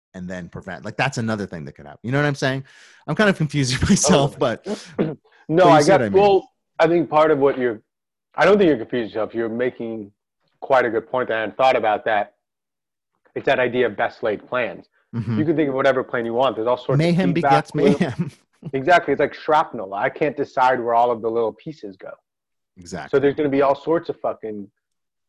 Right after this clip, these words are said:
Speaker 2: shit that would happen because
Speaker 1: Mm-hmm.
Speaker 2: best laid plans don't usually end up <laughs> exactly as planned.
Speaker 1: Yeah.
Speaker 2: But we do know there will be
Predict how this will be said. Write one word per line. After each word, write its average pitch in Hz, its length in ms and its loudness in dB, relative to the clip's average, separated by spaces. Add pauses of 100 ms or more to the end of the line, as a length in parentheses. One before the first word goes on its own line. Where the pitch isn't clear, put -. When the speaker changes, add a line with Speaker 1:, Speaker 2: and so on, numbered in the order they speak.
(600)
Speaker 2:
shit - 300 -4
that 120 120 2
would 113 100 2
happen 120 320 0
because 117 340 -4
Speaker 1:
Mm-hmm. 175 200 -2
Speaker 2:
best 131 280 -2
laid 127 200 -2
plans 127 480 -4 (640)
don't 131 260 0
usually 120 480 -4
end 120 140 -4
up - 180 -2
<laughs> 147 100 2
exactly 127 500 0
as 107 180 -4
planned. 110 320 -6 (160)
Speaker 1:
Yeah. 123 140 -4
Speaker 2:
But 160 100 4
we 170 140 0
do 185 300 2
know 180 340 4
there 131 160 2
will 135 300 2
be 123 440 -2